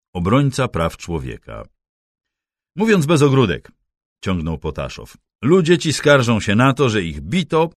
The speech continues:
że oszustwem próbowano wymusić od nich przyznanie się do czynów, których nie popełnili. Czy panu, Iwanie Aleksiejowiczu, znane są owe fakty, czy może to,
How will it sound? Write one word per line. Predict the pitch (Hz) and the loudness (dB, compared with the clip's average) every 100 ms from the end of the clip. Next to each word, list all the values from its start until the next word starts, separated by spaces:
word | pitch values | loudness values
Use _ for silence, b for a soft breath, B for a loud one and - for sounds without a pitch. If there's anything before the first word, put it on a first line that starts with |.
| _ _ 110 | _ _ -2
że | 120 127 123 | 2 2 2
oszustwem | 170 - 208 - - 165 151 | 0 2 0 0 -2 -2 -2
próbowano | 131 127 120 135 113 | -2 0 2 2 0
wymusić | 110 123 127 - | 0 0 -2 -2
od | 117 | 0
nich | 117 117 | 2 -2
przyznanie | - 107 117 113 | -2 0 2 0
się | 104 | 0
do | 92 | -4
czynów, | 82 196 214 | -2 -2 -2
których | 214 170 151 | -2 -2 0
nie | 156 | 0
popełnili. | 135 131 120 107 98 67 - _ _ _ _ _ _ | 0 2 2 2 0 -4 -14 _ _ _ _ _ _
Czy | 294 240 | -4 0
panu, | 214 143 101 78 73 _ | 4 4 2 -2 -8 _
Iwanie | 143 151 170 165 156 | 0 4 4 2 2
Aleksiejowiczu, | 147 143 151 135 110 92 - 65 _ - | 0 0 0 0 -2 -6 -10 -12 _ -4
znane | 113 147 165 226 | 0 2 2 2
są | 202 170 | 0 0
owe | 143 135 | 4 4
fakty, | 127 104 - 196 214 B | 4 0 2 0 -2 B
czy | - 180 | -2 2
może | 180 156 151 | 4 4 4
to, | 160 165 170 | 4 4 4